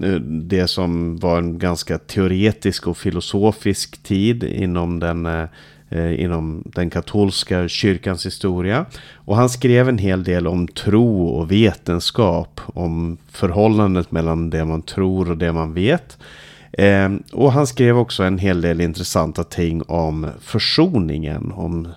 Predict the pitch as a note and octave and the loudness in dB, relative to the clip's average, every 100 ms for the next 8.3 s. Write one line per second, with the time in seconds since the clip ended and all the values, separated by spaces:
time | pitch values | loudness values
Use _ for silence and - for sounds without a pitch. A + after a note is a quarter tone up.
0 | - F#2+ - A2 A#2+ F#2+ D#2+ E2 F2 E2 | -10 -6 0 2 4 2 0 0 0 -2
1 | D2+ - - - - - - - - - | -4 0 2 2 0 -6 -6 -8 -10 -10
2 | - - - B2+ E3 D#3+ F#3+ - F3 - | -10 -8 2 4 4 4 2 6 4 4
3 | - G2+ G2+ - - G#2+ G2 F#2+ E2 - | 0 2 2 0 -4 -2 0 0 -2 -4
4 | F2+ F2 F2 E2+ - - A2+ G#2 - G2 | -2 0 0 -2 -4 -2 0 0 -2 2
5 | B2+ F3+ C3+ F2 D#2 E2 D#2+ - - - | 4 4 4 0 -2 -6 -8 -12 -6 0
6 | F#2+ F#2+ F#2 A#2+ - G#2+ G#2+ A2+ A2+ A2 | 2 2 2 -2 2 2 4 4 2 2
7 | G#2+ F#2 G2+ C3+ G2+ E2+ - F#2+ A#2+ A2+ | 2 0 2 2 2 -2 -4 0 4 4
8 | D2+ E2+ | 4 0